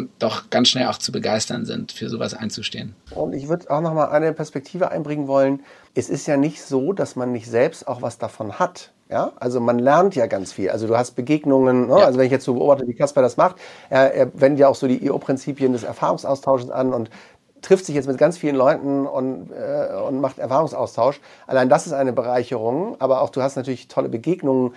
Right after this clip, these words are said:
Speaker 2: Du, du, du bist in einer ganz anderen Welt unterwegs und als jemand, der sehr an Diversity und unterschiedliche Perspektiven glaubt,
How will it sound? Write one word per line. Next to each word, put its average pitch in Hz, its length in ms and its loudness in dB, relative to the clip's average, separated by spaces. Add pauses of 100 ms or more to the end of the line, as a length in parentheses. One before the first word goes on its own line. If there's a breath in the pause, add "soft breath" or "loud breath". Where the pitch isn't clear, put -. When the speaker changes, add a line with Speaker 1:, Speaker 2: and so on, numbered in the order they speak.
(160 loud breath)
Speaker 2:
Du, 139 120 -2
du, 139 240 -2
du 131 260 -4
bist 156 160 0
in 151 120 0
einer 143 120 6
ganz 175 220 6
anderen 156 300 4
Welt 156 240 4
unterwegs 131 800 -2
und 143 240 4
als 139 180 0
jemand, 151 380 4 (180)
der 143 240 8
sehr 143 300 4
an 143 320 0
Diversity 151 800 0
und 139 200 -2
unterschiedliche 156 600 -4
Perspektiven 143 640 -6
glaubt, 135 480 0